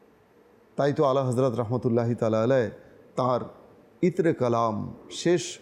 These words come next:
পংক্তিতে তিনি লিখেছেন, "হে বুলবুলে রঙ্গি রজা,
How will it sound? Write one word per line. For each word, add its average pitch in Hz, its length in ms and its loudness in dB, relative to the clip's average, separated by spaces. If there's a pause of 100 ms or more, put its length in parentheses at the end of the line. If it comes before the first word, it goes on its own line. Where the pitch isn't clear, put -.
(100)
পংক্তিতে 160 460 2
তিনি 127 240 2
লিখেছেন, 110 600 0 (920)
"হে 226 220 4
বুলবুলে 175 1120 0
রঙ্গি 180 520 2
রজা, 117 720 -2